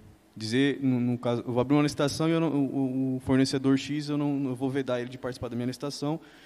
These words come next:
porque lá atrás eu tive um problema com ele, teve um processo administrativo e tudo mais. O meu P A justifica eu fazer isso, certo? Agora, com eu vedar a marca, eu preciso ter um procedimento assim, um documento que justifique e tal,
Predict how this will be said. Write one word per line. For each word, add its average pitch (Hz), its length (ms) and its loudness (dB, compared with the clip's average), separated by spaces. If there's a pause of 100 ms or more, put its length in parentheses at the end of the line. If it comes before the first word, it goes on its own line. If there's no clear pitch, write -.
(160)
porque - 180 -2
lá 151 100 2
atrás 147 220 -4
eu 143 60 -12
tive 147 120 -6
um 147 60 -2
problema 139 260 -2
com 165 220 0
ele, 139 240 2
teve 127 140 -2
um 120 40 -2
processo 127 440 -6
administrativo 123 640 -4
e 123 40 -12
tudo 147 160 -6
mais. 107 300 -4
O 139 80 -4
meu 147 220 0
P 175 180 -2
A 143 160 4
justifica 170 640 -8
eu 180 140 0
fazer 165 320 -2
isso, 104 340 -6
certo? 131 320 -2 (320)
Agora, 117 360 0
com 135 360 0
eu 117 160 -10
vedar 123 400 -4
a 143 140 -2
marca, 120 580 -2
eu 117 120 -8
preciso 143 500 -4
ter 127 140 -10
um 123 100 -4
procedimento 113 720 -4
assim, 131 280 -2
um 110 240 -4
documento 120 720 -6
que 110 160 -10
justifique 113 600 -12
e - 20 -16
tal, 123 240 -4